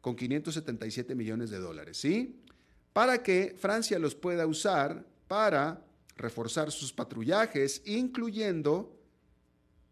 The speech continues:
mayor uso de drones. Y también para que Francia pueda construir un nuevo centro de detención de inmigrantes en el norte del país.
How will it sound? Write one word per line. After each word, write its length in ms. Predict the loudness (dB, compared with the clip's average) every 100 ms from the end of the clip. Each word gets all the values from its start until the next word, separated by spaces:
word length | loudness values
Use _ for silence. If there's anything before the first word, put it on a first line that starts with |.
| _ _ _ _ _
mayor 300 | -4 2 4
uso 220 | 4 2 2
de 140 | 2
drones. 720 | 2 2 0 -2 -8 -10 -14 _ _ _ _ _ _ _ _ _ _ _ _ _ _ _ _ _ -8
Y 100 | 0
también 420 | 0 4 4 4
para 220 | 4 2
que 100 | 0
Francia 540 | 0 0 0 0 -2 0
pueda 300 | 0 0 0
construir 760 | -4 -4 0 0 2 2 0 -2
un 260 | -2 2 2 0
nuevo 500 | 0 0 2 2 2
centro 500 | -2 0 -2 -2 -2
de 120 | 2 4
detención 720 | 2 2 -2 -2 0 0 2
de 140 | 0
inmigrantes 960 | 2 0 0 0 -2 -2 -2 -2 -4 -10 _ -2
en 260 | 0 2
el 160 | 2 2
norte 320 | 0 0 -2
del 160 | -4 -4
país. 720 | -6 -8 -10 -8 -8 -8